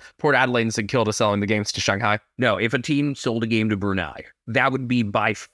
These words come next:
Speaker 2: far the best.
Speaker 1: I mean, could you call it shameful that the N R L's opening next season in Las Vegas?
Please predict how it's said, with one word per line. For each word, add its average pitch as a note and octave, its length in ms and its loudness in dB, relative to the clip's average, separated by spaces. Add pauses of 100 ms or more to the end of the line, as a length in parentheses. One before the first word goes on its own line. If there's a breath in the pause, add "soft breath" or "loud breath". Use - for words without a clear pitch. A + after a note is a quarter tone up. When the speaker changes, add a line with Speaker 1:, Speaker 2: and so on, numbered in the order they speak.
(200)
Speaker 2:
far G#2 640 0 (160)
the A2 160 0
best. - 500 -6 (220)
Speaker 1:
I B3+ 60 4
mean, B3+ 460 0
could A3+ 140 -2
you B3+ 60 0
call C4+ 160 2
it A3+ 80 0
shameful G3+ 380 -2
that F3+ 120 -2
the D#3+ 140 0
N E3 100 2
R C#3+ 140 2
L's C#3 220 2
opening C3+ 360 0
next B2+ 280 -2
season B2 400 -2
in A2+ 100 0
Las G#2 220 0
Vegas? G2+ 440 -2